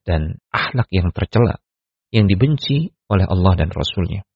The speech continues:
Allah Subhanahu wa Ta'ala berfirman dalam surat Al-Ankabut ayat yang keenam puluh sembilan,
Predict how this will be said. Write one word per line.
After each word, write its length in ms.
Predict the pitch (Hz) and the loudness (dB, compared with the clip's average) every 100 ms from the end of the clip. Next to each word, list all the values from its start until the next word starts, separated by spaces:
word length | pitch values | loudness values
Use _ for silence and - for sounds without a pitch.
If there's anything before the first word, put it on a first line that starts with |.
| _ _ _ _ | _ _ _ _
Allah 180 | 120 156 - | 0 0 0
Subhanahu 480 | - - 110 92 | -2 4 4 6
wa 60 | 85 | 2
Ta'ala 240 | 85 90 85 | 2 2 2
berfirman 480 | - 147 160 87 | 0 -2 0 2
dalam 160 | 80 82 | 2 2
surat 260 | - 90 - | 0 -2 0
Al-Ankabut 800 | 92 90 90 - 92 123 143 _ - | -2 -2 -2 -2 0 0 -2 _ -2
ayat 160 | 90 - | 0 2
yang 160 | 80 | -2
keenam 240 | 90 87 80 | 0 0 0
puluh 160 | 90 | -4
sembilan, 400 | - 104 117 139 | 0 2 4 4